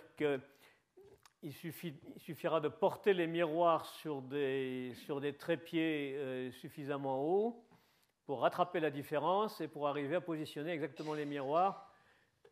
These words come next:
sur, euh, sur une sphère. Et à la fin, une fois que tout sera réglé, le, le, le positionnement, la cosphérisation de tous les miroirs sera faite avec une précision de quelques microns.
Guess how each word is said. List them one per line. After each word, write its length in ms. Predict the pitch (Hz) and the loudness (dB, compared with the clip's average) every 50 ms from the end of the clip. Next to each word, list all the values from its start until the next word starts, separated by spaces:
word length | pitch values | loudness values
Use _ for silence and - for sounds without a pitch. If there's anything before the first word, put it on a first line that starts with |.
| - - - | -20 -18 -16
sur, 520 | - - - - 165 160 175 180 185 170 - - - - - _ | -16 -16 -8 -4 -2 0 2 2 2 0 -2 -6 -14 -20 -20 _
euh, 1040 | - 165 151 139 139 135 135 131 131 131 131 131 131 131 135 151 160 - - 208 196 | -8 -6 -4 -2 -2 -4 -4 -4 -6 -6 -6 -6 -8 -8 -10 -10 -12 -12 -14 -14 -14
sur 240 | 147 - - 160 147 | -14 -8 -4 -2 -2
une 100 | 147 139 | -2 -4
sphère. 480 | - - - 160 143 135 120 110 117 135 | -6 -4 0 2 4 4 2 0 -4 -8
Et 140 | 135 123 127 | -6 -4 -2
à 60 | 123 | -2
la 100 | 123 123 | -2 -2
fin, 180 | - - 190 175 | -2 -2 -2 -2
une 100 | 151 131 | -2 -4
fois 100 | 165 143 | -6 -8
que 60 | - - - - - - _ _ | -10 -12 -18 -20 -20 -20 _ _
tout 140 | - 190 165 | -12 -12 -10
sera 220 | - - 160 143 | -4 -2 0 2
réglé, 340 | 135 135 135 135 147 185 196 | 2 2 0 0 0 0 0
le, 160 | 170 143 143 | 0 0 -2
le, 200 | 143 127 131 135 | -2 -4 -6 -6
le 140 | 127 120 127 | -6 -6 -6
positionnement, 960 | 120 - 185 185 180 175 143 - - 160 156 156 156 151 151 143 127 - - - _ _ _ _ _ _ _ _ | 0 2 2 2 2 0 -2 -2 -2 -2 -2 0 0 0 0 0 -2 -6 -10 -20 _ _ _ _ _ _ _ _
la 100 | - 127 | -10 -10
cosphérisation 1000 | 120 - - 233 220 220 - - 202 185 180 180 160 170 165 - - - 175 160 | -6 2 4 4 4 4 2 0 2 4 4 4 4 4 2 2 0 -2 -2 -2
de 40 | 151 | -2
tous 120 | - 156 | -4 -4
les 120 | 143 143 139 | -2 -2 -2
miroirs 680 | 139 135 139 135 139 160 180 190 202 202 196 - - - - _ - - - _ _ _ _ _ _ _ | -2 -2 0 2 2 4 4 4 2 0 -2 -8 -16 -20 -20 _ -20 -20 -20 _ _ _ _ _ _ _
sera 560 | _ - - - - - 160 151 135 143 143 135 | _ -20 -16 -14 -6 -4 -2 2 4 2 2 2
faite 360 | - - 180 185 180 185 - - - - | 2 2 4 4 4 2 -4 -14 -8 -4
avec 300 | 156 151 143 151 143 - | -2 -2 0 -2 -4 -4
une 120 | 151 147 | -6 -8
précision 400 | 143 143 143 139 - 156 156 175 | -6 -6 -6 -6 -6 -6 -4 -4
de 40 | 151 | -4
quelques 280 | 131 - 214 202 170 196 | 2 4 4 4 4 2
microns. 460 | 175 170 160 139 - - 135 117 | 0 0 -2 -4 -6 -10 -10 -10